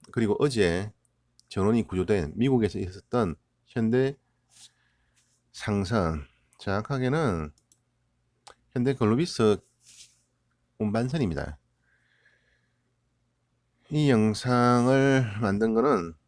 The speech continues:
첫 번째 성평등 성인지 감수성으로 드러난 대한민국의 성 혼란에 대한 광기처럼 세월호를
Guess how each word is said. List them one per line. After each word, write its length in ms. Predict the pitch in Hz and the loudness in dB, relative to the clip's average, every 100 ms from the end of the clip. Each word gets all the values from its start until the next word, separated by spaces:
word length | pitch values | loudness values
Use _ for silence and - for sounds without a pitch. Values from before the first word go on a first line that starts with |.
| _ _ _ _ _ _ _ _ _ | _ _ _ _ _ _ _ _ _
첫 180 | - 156 | -8 -6
번째 220 | 160 143 | -2 -2
성평등 520 | - 131 123 147 135 | 0 0 0 0 0
성인지 460 | 123 120 117 123 127 | 0 2 4 2 2
감수성으로 800 | 101 98 104 127 117 110 110 110 | 0 -2 -2 -2 2 4 6 4
드러난 440 | 123 117 110 117 135 _ _ _ _ | 0 0 2 2 -2 _ _ _ _
대한민국의 600 | 98 92 107 117 110 98 | 0 2 2 2 0 -2
성 500 | - 123 123 147 160 - _ _ _ - | -4 -2 -2 -2 -6 -12 _ _ _ -2
혼란에 960 | 117 117 127 131 98 78 - - 120 117 | 2 4 6 6 4 -2 -10 -6 -4 0
대한 260 | 92 92 - | 0 0 -2
광기처럼 1000 | 85 87 82 110 110 101 - - 78 - _ _ _ _ _ _ _ _ _ _ _ _ _ _ _ _ _ _ _ _ _ _ _ _ _ _ _ _ _ _ _ _ _ _ _ _ _ _ _ _ | -4 -2 -4 -2 -2 -2 -6 -4 -4 -6 _ _ _ _ _ _ _ _ _ _ _ _ _ _ _ _ _ _ _ _ _ _ _ _ _ _ _ _ _ _ _ _ _ _ _ _ _ _ _ _
세월호를 800 | - 165 147 123 110 107 120 | 2 6 6 6 6 6 4